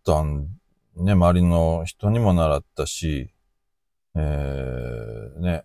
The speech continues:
いろんな人に習った、コートジボワールの人とか。だから、結構ね、百曲とは言わないけど、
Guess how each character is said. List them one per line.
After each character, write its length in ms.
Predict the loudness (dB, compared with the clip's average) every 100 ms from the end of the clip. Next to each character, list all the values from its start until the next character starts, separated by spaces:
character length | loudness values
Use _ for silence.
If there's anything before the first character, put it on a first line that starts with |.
| -10
い 80 | -10
ろ 140 | -8
ん 60 | -6
な 100 | -8
人 220 | -4 0
に 60 | 0
習 240 | 0 -4
っ 60 | -8 _
た、 220 | -8 -8 -14 -12
コ 100 | -8
ー 40 | -6
ト 160 | -6
ジ 120 | -6
ボ 120 | -4 -2
ワ 80 |
ー 40 | -2
ル 60 |
の 120 | -6 -10
人 200 | -10 -10
と 140 | -10
か。 220 | -14 -16 _ _ _ _ _ _ _ _ _ _
だ 160 | -6 -4
か 200 | -2 0
ら、 100 | 2 0 0 -4 -8 _
結 200 | -4 -2 -4 _
構 260 | 2 4
ね、 200 | 6 4
百 240 | 4 0 0 0
曲 220 | 0 2
と 160 | 4 6
は 60 |
言 100 | 8
わ 80 | 6
な 140 | 6
い 100 | 2
け 120 | 0 0
ど、 240 | 0